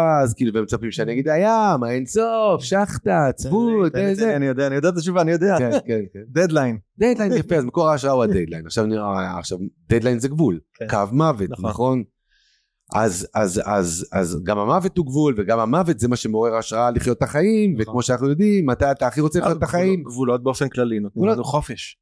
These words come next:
Speaker 1: חופש,
Speaker 2: כן.
Speaker 1: בדיוק, גבולות נותנים חופש.
Speaker 2: כן.
Speaker 1: אז זה ההבנה, זאת אומרת, וככל שאתה יותר מצמצם את עצמך, יש לך יותר חופש, בדיוק הפוך.
Speaker 2: כן.
Speaker 1: אני רואה את זה בתרגילי כתיבה שאני עושה, אם אני עכשיו בא ואני אגיד לך, "ערן היקר, הכי אהוב",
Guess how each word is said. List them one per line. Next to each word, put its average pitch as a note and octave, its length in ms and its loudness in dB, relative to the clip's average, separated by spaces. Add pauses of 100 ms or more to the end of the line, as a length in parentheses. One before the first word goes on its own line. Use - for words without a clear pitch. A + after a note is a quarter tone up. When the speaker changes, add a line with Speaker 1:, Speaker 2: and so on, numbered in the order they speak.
Speaker 1:
חופש, - 540 -2
Speaker 2:
כן. A2+ 240 -6
Speaker 1:
בדיוק, A#2 320 -2
גבולות D#3 280 0
נותנים G#2 300 -2
חופש. - 500 -4
Speaker 2:
כן. A2 200 -2 (1080)
Speaker 1:
אז - 360 -2 (460)
זה C#3 180 2
ההבנה, E3+ 500 2
זאת - 120 -14
אומרת, G#2 340 -4
וככל B2 320 -4
שאתה F3+ 260 0
יותר F3+ 400 0 (520)
מצמצם B2+ 640 0
את B3 60 -2
עצמך, A#3+ 360 0
יש A3 60 2
לך - 60 -4
יותר G3+ 200 0
חופש, C#3+ 560 -2
בדיוק E3 360 0
הפוך. - 580 0
Speaker 2:
כן. A#2+ 180 -6 (140)
Speaker 1:
אני A#2 100 2
רואה D3+ 100 4
את E3+ 40 2
זה E3 60 2
בתרגילי D#3 380 0
כתיבה D#3 320 0
שאני C3 220 0
עושה, G#2+ 160 -2
אם C#3+ 120 2
אני D3+ 100 2
עכשיו C#3+ 200 0
בא B2+ 100 0
ואני B2+ 200 2
אגיד C#3+ 140 2
לך, C#3+ 60 -2
"ערן B2+ 420 0
היקר, C3 600 0
הכי A#2 300 -4
אהוב", E2+ 260 -2